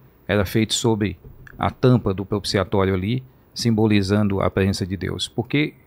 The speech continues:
como Deus não pode ser representado, eu não tenho como representar Deus.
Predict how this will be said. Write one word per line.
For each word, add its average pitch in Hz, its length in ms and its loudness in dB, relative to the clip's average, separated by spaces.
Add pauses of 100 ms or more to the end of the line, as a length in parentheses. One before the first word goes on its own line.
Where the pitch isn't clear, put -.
como 196 300 2
Deus 113 320 4
não 113 140 2
pode 101 260 -2
ser 101 120 -2
representado, 101 1040 0 (1040)
eu 92 120 0
não 113 120 4
tenho 135 280 4
como 113 240 2
representar 104 800 4
Deus. 95 680 2